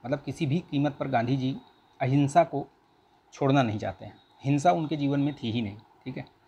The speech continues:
हिंसा को किसी भी तरीके से वो नहीं अपनाना चाहते थे, नहीं सहन करना चाहते थे।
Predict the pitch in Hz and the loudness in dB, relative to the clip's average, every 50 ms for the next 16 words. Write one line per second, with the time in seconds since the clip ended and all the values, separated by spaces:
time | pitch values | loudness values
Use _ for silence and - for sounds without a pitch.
0 | _ _ _ _ _ _ - 123 127 131 131 160 160 165 165 151 147 139 131 160 | _ _ _ _ _ _ -4 -2 0 2 2 2 2 2 -2 -4 -4 -2 -2 0
1 | 143 147 139 143 127 123 120 139 131 - 135 120 120 - - - _ _ _ _ | 0 0 -2 -2 -4 -4 -2 -4 -6 -4 -4 -4 -4 -6 -6 -10 _ _ _ _
2 | _ - 120 117 120 110 127 135 117 107 - 104 101 101 98 101 - 107 - - | _ -6 -4 -2 0 2 2 0 0 -2 -4 -6 -6 -6 -8 -8 -10 -12 -14 -14
3 | 113 110 139 147 135 117 113 117 139 135 123 - - - - - - - - 123 | -10 -8 -4 -2 -2 0 2 2 2 2 0 -2 -10 -20 -20 -20 -18 -10 -6 -4
4 | 110 117 123 - - 107 107 107 - 110 104 - - - - | -4 -4 -2 -4 -4 -4 -4 -6 -6 -8 -12 -12 -12 -14 -16